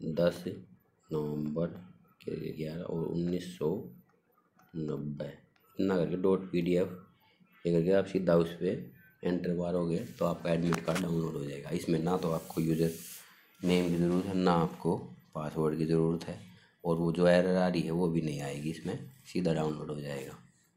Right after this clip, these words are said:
description में जो link है वो copy paste कर लो, और जो last में देखो इसमें जो दे रखा है डॉट पी डी एफ़,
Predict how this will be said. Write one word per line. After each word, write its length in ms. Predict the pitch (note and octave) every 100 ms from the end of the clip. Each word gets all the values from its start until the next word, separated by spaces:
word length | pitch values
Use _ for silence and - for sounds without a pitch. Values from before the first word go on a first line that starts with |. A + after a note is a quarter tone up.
| _ - G#2+ F#2
description 560 | F2+ - - G#2+ G#2+ A2+
में 180 | G2
जो 100 | E2+ F2
link 300 | F2+ F#2+ F#2
है 80 | E2
वो 260 | F2+ G#2 A#2 - - - -
copy 260 | - F2+ F#2+
paste 280 | F2+ F2 -
कर 60 | F2
लो, 120 | G2
और 120 | G#2+
जो 100 | G2+
last 340 | G2 G#2 A2 -
में 80 | E2
देखो 200 | F2 F2+
इसमें 340 | F#2+ F#2 E2
जो 100 | E2
दे 120 | E2 E2+
रखा 300 | D#2+ - C#2+
है 140 | D#2 - - - - - - D#2+
डॉट 400 | D#2 F#2+ G2+ -
पी 120 | F#2
डी 140 | F2
एफ़, 200 | E2 D#2+